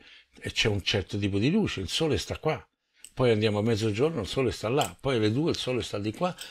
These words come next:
alle quattro, alle sei sta di là. E, e nell'arco di tutta la sequenza, nella proiezione finale,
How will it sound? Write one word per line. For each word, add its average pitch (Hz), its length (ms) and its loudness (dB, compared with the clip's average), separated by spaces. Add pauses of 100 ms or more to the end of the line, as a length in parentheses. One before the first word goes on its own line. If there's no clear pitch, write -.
alle 117 180 0
quattro, 165 320 -2
alle 107 100 2
sei 151 140 2
sta 107 160 -2
di 95 160 0
là. 117 200 -2 (440)
E, 127 320 -4
e - 100 -2
nell'arco 151 580 2
di 131 140 4
tutta 143 220 -2
la 139 80 0
sequenza, 143 560 -4
nella 127 340 2
proiezione 143 720 0
finale, 107 640 -4